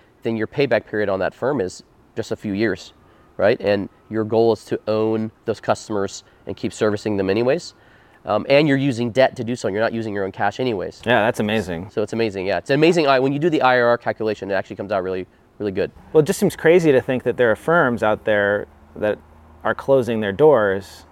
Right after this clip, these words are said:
Speaker 1: Yeah.
Speaker 2: that don't have a buyer. Like,
Speaker 1: Yeah.
Speaker 2: like, the financing is there, the government-backed <laughs> financing is there.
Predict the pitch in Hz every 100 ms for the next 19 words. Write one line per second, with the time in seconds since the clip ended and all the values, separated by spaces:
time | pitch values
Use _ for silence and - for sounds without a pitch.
0 | - - - 135 113 127 113 113 101 92
1 | 123 98 80 85 - - - - - 110
2 | 104 - - 117 104 - - - - 113
3 | 156 165 156 - 120 95 135 120 98 98
4 | 104 131 139 113 - - 120 110 - 131
5 | 202 120 - 117 107 110 139 107 98 107